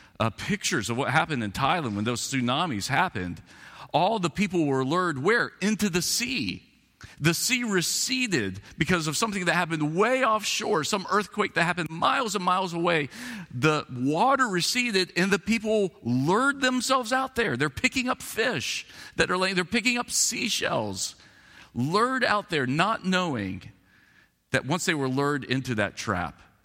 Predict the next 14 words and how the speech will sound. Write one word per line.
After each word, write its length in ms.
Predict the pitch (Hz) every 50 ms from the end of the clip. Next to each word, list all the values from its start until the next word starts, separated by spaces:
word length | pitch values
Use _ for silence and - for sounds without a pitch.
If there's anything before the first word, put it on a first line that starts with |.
| _ _
it 80 | -
was 120 | 107 107 -
gonna 240 | - 120 113 107 95
come 180 | - 113 107
back 220 | 98 95 90 - -
to 40 |
bite 300 | 92 90 95 92 90 87
them. 260 | 87 87 92 90 90 - - _ _ _ _ _ _ _ _ - - -
And 120 | - 143 143
the 80 | 143
thing 260 | - - 220 247 262 254
about 240 | 208 185 147 120
the 60 | 117 120
tsunamis, 1080 | - - 131 117 117 131 147 196 226 254 233 160 110 95 90 71 - - - - -